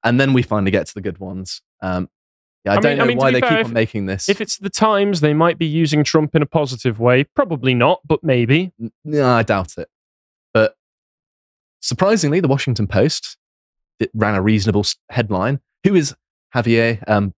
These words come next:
Speaker 1: blah, blah, blah, Argentina's right-wing presidential frontrunner?"
Speaker 2: You're really selling him by just not saying his surname.
Speaker 1: I don't want to mispronounce it. I mean,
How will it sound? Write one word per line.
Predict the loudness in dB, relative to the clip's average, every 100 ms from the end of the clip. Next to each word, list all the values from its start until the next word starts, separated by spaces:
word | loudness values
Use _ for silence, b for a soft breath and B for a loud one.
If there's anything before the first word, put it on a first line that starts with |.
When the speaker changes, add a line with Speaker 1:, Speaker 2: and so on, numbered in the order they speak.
| _ -8
Speaker 1:
blah, |
blah, | -4
blah, | 2 2 2 _ _
Argentina's | 0 2 0 2 2 2
right-wing | 2 2 0 0
presidential | -2 0 -2 -2 -8
frontrunner?" | -2 -2 -2 -10 -10 -10 _ _ _ _ _ _ 0
Speaker 2:
You're | 2
really | 4 2
selling | 0 0 0 -2
him | 0
by | 0
just | -2 -2
not | 0 0 0
saying | 0 0 -2
his | -2
surname. | 0 2 2 0 -4 _ _ _ -4
Speaker 1:
I | 0
don't | 0 0
want | -2 0
to |
mispronounce | -2 -2 -4 -4 -4 -6 -4
it. | -6 _ _ _ _ _ _ -2
I | 0
mean, | 0 -2